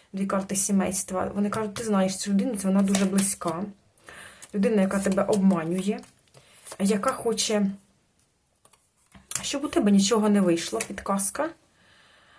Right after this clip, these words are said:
Е, яка робить вигляд, що він, що тебе захищає, але насправді хоче, е, відібр-, ну, обманює тебе. Да, міснік, жорстокий чоловік.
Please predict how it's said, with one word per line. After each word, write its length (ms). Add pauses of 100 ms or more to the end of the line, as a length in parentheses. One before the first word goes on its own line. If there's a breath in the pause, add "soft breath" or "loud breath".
(200 soft breath)
Е, 160
яка 280
робить 300
вигляд, 360
що 160
він, 280
що 160
тебе 240
захищає, 760
але 160
насправді 560
хоче, 500 (600 loud breath)
е, 420
відібр-, 500
ну, 120
обманює 440
тебе. 360 (1200)
Да, 200
міснік, 480
жорстокий 540
чоловік. 600